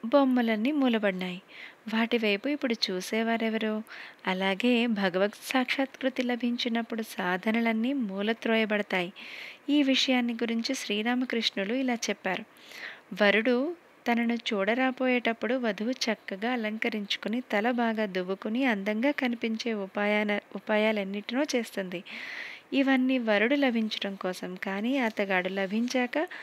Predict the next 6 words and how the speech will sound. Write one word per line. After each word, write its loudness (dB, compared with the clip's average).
సర్వము 4
విసర్జించబడుతుంది. -2
ఆ 0
తర్వాత -2
వీటన్నిటితో 0
పనేమిటి? 0